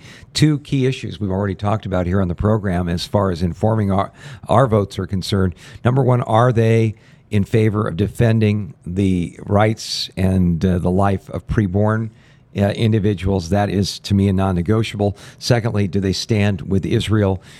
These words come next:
and, uh, as such, uh, invoke, uh, the, uh, wonderful blessing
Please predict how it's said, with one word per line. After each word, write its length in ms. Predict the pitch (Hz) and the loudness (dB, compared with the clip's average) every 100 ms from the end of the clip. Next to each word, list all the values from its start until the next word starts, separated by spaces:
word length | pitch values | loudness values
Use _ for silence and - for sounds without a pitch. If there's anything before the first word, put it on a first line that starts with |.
| - - | -20 0
and, 440 | 98 92 92 85 | 2 4 2 2
uh, 40 | |
as 380 | 92 90 - 101 | 2 2 0 -2
such, 440 | - 107 95 - - | 0 -2 -2 -4 0
uh, 600 | 92 90 87 85 80 80 - - _ - - | 2 2 2 0 -2 -6 -10 -20 _ -18 -8
invoke, 840 | 78 78 71 82 85 104 104 - 104 | -6 -4 -4 -2 0 0 0 -2 -2
uh, 140 | 85 | -2
the, 380 | 80 85 85 85 | -2 -4 -2 -2
uh, 40 | |
wonderful 380 | 80 92 87 90 | -2 -2 -2 -2
blessing 480 | 80 98 - 98 | 0 -2 0 -4